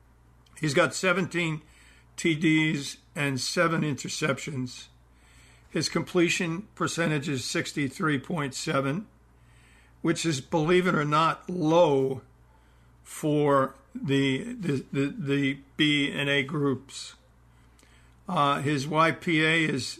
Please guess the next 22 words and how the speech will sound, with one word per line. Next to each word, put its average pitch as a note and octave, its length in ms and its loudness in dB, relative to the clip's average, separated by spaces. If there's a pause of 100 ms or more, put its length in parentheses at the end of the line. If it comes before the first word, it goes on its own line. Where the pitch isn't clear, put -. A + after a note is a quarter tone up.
(160)
seven D3+ 640 0 (160)
point C#3 300 0
seven, D3+ 480 -2
which D3 200 -4
is, C3+ 200 -6 (200)
which C#3 220 -4
is C#3+ 120 -4
good. D3 340 -2
That's C#3 200 -6
solid. C#3 460 -2 (840)
Twenty-four D#3 600 2
hundred D3 300 2
and D3+ 180 -4
three D3+ 320 0
yards. C#3+ 580 2
That's D3 220 -4
also C#3 400 0
solid. C#3 480 0 (500)
He's E3+ 160 -8
taken G3 380 0
twenty-two F3+ 580 2
sacks, D3 720 0